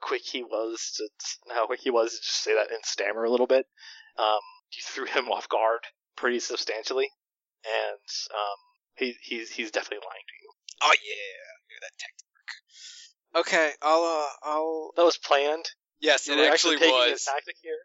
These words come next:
Speaker 2: She has tactics.
Speaker 1: <laughs> Yeah, you weren't just doing shit.
Speaker 2: <laughs> There was a
Speaker 1: I don't
Speaker 2: tactic for
Speaker 1: believe
Speaker 2: this
Speaker 1: it.
Speaker 2: one.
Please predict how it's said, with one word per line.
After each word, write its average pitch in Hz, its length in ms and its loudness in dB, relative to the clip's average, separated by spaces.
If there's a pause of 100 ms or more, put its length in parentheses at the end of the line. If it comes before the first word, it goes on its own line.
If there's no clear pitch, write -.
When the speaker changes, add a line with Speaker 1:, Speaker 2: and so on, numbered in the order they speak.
(240)
Speaker 2:
She - 160 -4
has 190 140 -2
tactics. - 680 -4
Speaker 1:
<laughs> - 40 -20 (460)
Yeah, 175 80 2 (360)
you 165 80 -2
weren't 185 160 4
just 185 200 -8 (120)
doing 170 280 0
shit. - 340 -2
Speaker 2:
<laughs> - 720 2
There 185 140 4
was 202 140 4
a - 20 4
Speaker 1:
I 220 280 6
don't 160 120 4
Speaker 2:
tactic 180 180 6
for - 100 -4
Speaker 1:
believe 170 140 6
Speaker 2:
this 196 240 4
Speaker 1:
it. 185 60 0
Speaker 2:
one. 185 160 4